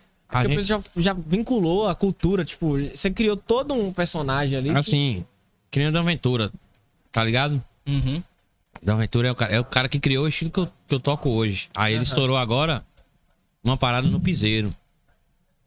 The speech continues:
Speaker 1: Pra ele, eu acredito, talvez esteja errado, mas eu acho que pra ele, e ele já estourou várias paradas, várias e várias pala-, paradas.
Speaker 2: Aham.
Speaker 1: Mas ele não tem um,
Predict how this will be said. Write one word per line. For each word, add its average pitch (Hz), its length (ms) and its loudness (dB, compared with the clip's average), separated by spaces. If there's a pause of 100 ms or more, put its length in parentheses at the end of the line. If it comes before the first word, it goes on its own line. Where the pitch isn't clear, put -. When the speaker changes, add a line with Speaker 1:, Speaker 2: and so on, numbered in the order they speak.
(760)
Speaker 1:
Pra 170 300 2
ele, 151 320 0
eu 147 140 2
acredito, 175 440 0
talvez 143 240 0
esteja 151 260 -2
errado, 104 460 0 (380)
mas 135 220 0
eu 151 80 2
acho 156 160 -2
que 160 60 -2
pra 127 280 2
ele, 117 400 0 (640)
e 127 80 4
ele 170 120 0
já 185 180 0
estourou 180 380 0
várias 156 400 0
paradas, 135 320 0
várias - 360 -4
e 196 40 0
várias 160 260 0
pala-, 101 380 0 (100)
paradas. 104 480 2
Speaker 2:
Aham. 131 260 -4 (340)
Speaker 1:
Mas 160 180 2
ele 202 100 2
não 220 100 0
tem 233 140 0
um, 233 220 0